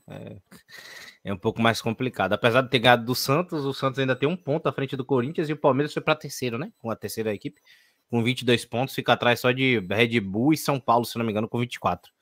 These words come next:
Então, o Palmeiras e Bragantino praticamente se isola e o Santos agora que vai, vai, vai buscar sua, sua classificação ali, precisando vencer agora as duas últimas rodadas,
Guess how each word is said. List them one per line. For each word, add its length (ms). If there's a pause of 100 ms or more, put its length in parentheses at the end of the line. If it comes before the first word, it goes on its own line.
(480)
Então, 160
o 40
Palmeiras 540
e 220 (120)
Bragantino 600
praticamente 460
se 100
isola 480
e 140
o 60
Santos 360
agora 340
que 380 (580)
vai, 380
vai, 600
vai 260
buscar 420
sua, 300
sua 200
classificação 720
ali, 140
precisando 400
vencer 320
agora 220
as 60
duas 160
últimas 300
rodadas, 460